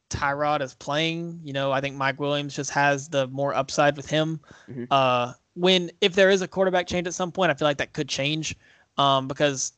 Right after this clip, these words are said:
Speaker 1: you know,
Speaker 2: Yeah.
Speaker 1: normally Allen's kind of the P P R kind of guy, you know,
Speaker 2: Mm-hmm.
Speaker 1: possession receiver and
Speaker 2: Yeah.
Speaker 1: do stuff after the catch. But for now, yeah, I'd, I'd probably take Williams over Allen.
Speaker 2: Yeah,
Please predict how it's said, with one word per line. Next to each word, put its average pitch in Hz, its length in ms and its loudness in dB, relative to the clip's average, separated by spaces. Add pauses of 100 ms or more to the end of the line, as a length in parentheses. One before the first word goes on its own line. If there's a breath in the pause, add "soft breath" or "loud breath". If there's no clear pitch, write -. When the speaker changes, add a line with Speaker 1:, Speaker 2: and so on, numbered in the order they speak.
Speaker 1:
you 151 120 -2
know, 147 80 6
Speaker 2:
Yeah. 117 120 2
Speaker 1:
normally 170 340 2
Allen's 156 340 4
kind 151 160 -4
of 139 60 -2
the 127 60 -6
P 165 160 -2
P 143 160 -4
R 147 120 4
kind 147 160 -4
of 147 80 0
guy, 151 260 4
you 143 180 -8
know, 127 100 -6
Speaker 2:
Mm-hmm. - 80 -12
Speaker 1:
possession 147 460 -6
receiver 139 420 -4
and 131 140 -4
Speaker 2:
Yeah. 110 80 -6
Speaker 1:
do 143 80 -4
stuff 139 180 -4
after 139 220 -2
the 135 60 -14
catch. - 320 -2 (360 soft breath)
But 147 160 4
for - 120 0
now, 170 280 6
yeah, 139 340 2 (100)
I'd, 151 160 -2
I'd 160 200 0
probably 151 220 0
take 143 160 -6
Williams 135 360 -6
over 131 280 -4
Allen. 131 400 -4 (440)
Speaker 2:
Yeah, 120 300 -2